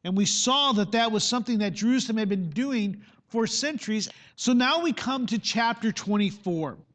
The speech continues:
And in it, Jesus here is walking around with his disciples, and they bring attention to something. Look at verse one. "As Jesus left the temple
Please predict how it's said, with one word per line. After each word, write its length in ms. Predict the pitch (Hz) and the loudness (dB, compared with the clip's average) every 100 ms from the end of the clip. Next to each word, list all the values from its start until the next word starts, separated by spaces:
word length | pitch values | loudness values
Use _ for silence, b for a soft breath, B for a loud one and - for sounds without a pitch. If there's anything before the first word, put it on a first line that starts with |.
| _ B B B B _ | _ B B B B _
And 240 | 254 247 | 0 2
in 320 | 240 285 370 320 | 0 -2 0 0
it, 220 | 247 185 | 0 0
Jesus 680 | 156 247 302 294 247 277 | 0 2 4 2 0 -2
here 240 | - 254 247 | 0 2 2
is 200 | 220 185 | 0 0
walking 560 | 190 254 302 - 330 | 0 2 0 0 -4
around 480 | 311 240 214 208 202 | 0 0 2 2 2
with 180 | 233 226 | 0 0
his 160 | 294 - | -2 -2
disciples, 760 | 285 - 208 185 180 202 208 B B - | -2 0 2 0 -2 -4 -4 B B -4
and 180 | 254 262 | 0 2
they 120 | 254 | 2
bring 480 | 165 226 311 330 330 | 2 2 2 0 -2
attention 520 | 247 - 269 226 190 | -4 0 0 0 0
to 80 | 202 | 0
something. 340 | - 226 170 190 | 0 0 0 0
Look 200 | 262 302 | 0 2
at 80 | |
verse 260 | 220 233 - | 0 0 0
one. 340 | 202 185 156 - - B B B B B | 0 0 -2 -8 -20 B B B B B
"As 120 | 98 - | -10 0
Jesus 520 | 226 262 220 185 156 | 4 6 4 2 0
left 420 | 208 254 285 - | 2 2 2 0
the 80 | 220 | -2
temple 600 | - 269 285 - 170 165 | 0 0 0 -2 -4 -6